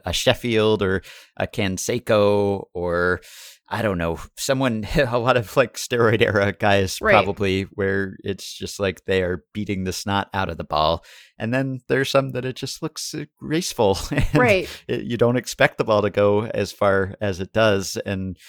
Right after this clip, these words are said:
Speaker 1: Strawberry's kind of a, a blend of both of those, I
Speaker 2: Right.
Speaker 1: think, where it looks very forceful and yet it is also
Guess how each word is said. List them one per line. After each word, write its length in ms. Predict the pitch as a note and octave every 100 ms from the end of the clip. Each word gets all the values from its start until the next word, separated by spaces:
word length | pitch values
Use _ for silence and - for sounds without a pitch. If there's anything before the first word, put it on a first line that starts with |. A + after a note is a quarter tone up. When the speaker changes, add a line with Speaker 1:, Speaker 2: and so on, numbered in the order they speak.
| - -
Speaker 1:
Strawberry's 560 | - - A#2 A2+ G2 -
kind 240 | - F#2+
of 180 | F#2 D#2+
a, 280 | F2+ F2 -
a 80 | F#2
blend 380 | E2+ F#2+ F2+ F2+
of 240 | F2+ E2 -
both 220 | G2 F#2+
of 100 | G2
those, 320 | F#2+ G2 - -
I 120 | G2+
Speaker 2:
Right. 220 | - E3
Speaker 1:
think, 140 | C#3
where 280 | G2+ G2+ G2+ -
it 120 | G2+ E3
looks 180 | F3+
very 220 | - - D3+
forceful 480 | - C#3+ - C#3
and 100 | B2
yet 140 | A2 G#2
it 100 | F#2
is 160 | F#2
also 460 | A2+ B2 - G2 F#2+